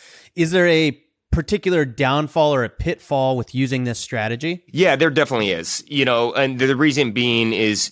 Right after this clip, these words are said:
Speaker 2: y-, your salespeople are not professionally, they're, they're, they're trained. We actually do training calls with them once a month on a Zoom call too. So, 'cause I like to be a little bit more hands-on than, uh, other people that I think operate. But when you,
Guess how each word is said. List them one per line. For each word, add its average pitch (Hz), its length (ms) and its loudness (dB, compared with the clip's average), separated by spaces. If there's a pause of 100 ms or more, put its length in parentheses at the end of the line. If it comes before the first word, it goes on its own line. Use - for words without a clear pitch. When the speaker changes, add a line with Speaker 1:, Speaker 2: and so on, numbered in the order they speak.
Speaker 2:
y-, 131 220 -8
your 120 300 -4
salespeople 135 580 0
are 104 100 2
not 101 240 -2
professionally, 110 640 -6
they're, 117 180 0
they're, 113 220 0
they're 107 220 -2
trained. 139 580 -2
We 117 220 0
actually 117 180 -4
do 110 160 -4
training 107 320 -4
calls 120 300 -2
with 117 80 -8
them 127 140 0
once 117 180 0
a 127 40 -2
month 117 280 -2
on 104 100 0
a 90 60 -4
Zoom 101 220 -4
call 110 260 -2
too. 110 220 0
So, 104 200 0
'cause 104 160 -8
I 110 60 0
like 123 160 -2
to 123 80 -6
be 117 80 0
a 107 40 0
little 107 140 0
bit 80 100 -4
more 101 140 0
hands-on 101 720 -2 (420)
than, 98 460 -2
uh, - 60 -2
other 87 360 0
people 107 280 -2
that 98 140 0
I 92 40 -10
think 101 160 -6
operate. 110 480 0 (520)
But 131 240 2 (280)
when 139 220 2
you, 139 140 -2